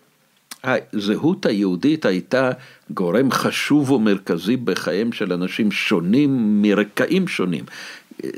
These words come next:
והיא לא רק תוצאה של רדיפה. זה גם כן, אה,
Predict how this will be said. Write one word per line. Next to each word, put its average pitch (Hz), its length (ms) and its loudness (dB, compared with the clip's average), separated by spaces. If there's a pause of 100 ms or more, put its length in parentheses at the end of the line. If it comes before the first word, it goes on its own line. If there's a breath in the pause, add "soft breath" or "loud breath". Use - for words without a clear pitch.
(120)
והיא 127 360 4
לא 165 220 2
רק 180 180 0
תוצאה 107 320 -2
של 98 180 -2
רדיפה. 85 420 -6 (460)
זה 120 420 2 (220)
גם 120 200 0
כן, 92 340 -4
אה, 82 120 -4